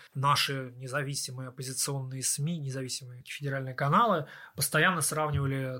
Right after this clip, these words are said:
то с фашистом, то с нацистом, то, а, называла, называли его пи-, политическим педофилом, который втягивает в акции несовершеннолетних детей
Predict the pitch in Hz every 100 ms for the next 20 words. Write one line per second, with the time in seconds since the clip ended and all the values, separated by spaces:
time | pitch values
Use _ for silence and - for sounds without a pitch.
0 | - - - 143 123 - 180 - - 151
1 | 143 135 127 - 180 202 - 135 127 -
2 | 180 - - 156 147 139 131 _ 165 202
3 | 185 165 147 143 135 135 151 156 160 147
4 | 147 143 139 135 147 160 143 139 156 143
5 | _ 175 190 - 139 - 139 123 160 135
6 | - 185 185 165 143 - - 143 165 156
7 | - 165 180 151 151 151 147 147 123 131
8 | 160 165 - - 143 135 131 139 - 147
9 | - 151 156 151 156 143 135 110 160 -
10 | 151 147 135